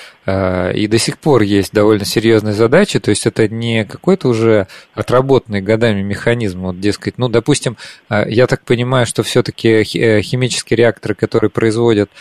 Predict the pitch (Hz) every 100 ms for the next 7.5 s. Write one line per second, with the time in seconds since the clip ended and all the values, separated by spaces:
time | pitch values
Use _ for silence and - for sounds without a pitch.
0 | - - - 107 127 113 110 120 110 -
1 | 104 107 - 113 110 117 117 113 - -
2 | 131 135 226 - - - 156 175 143 139
3 | 147 127 143 131 123 120 131 135 120 113
4 | 113 147 226 - 120 107 - - 127 117
5 | 113 120 131 165 185 - - - 120 107
6 | 101 131 135 139 110 98 113 - 165 -
7 | 120 117 113 104 104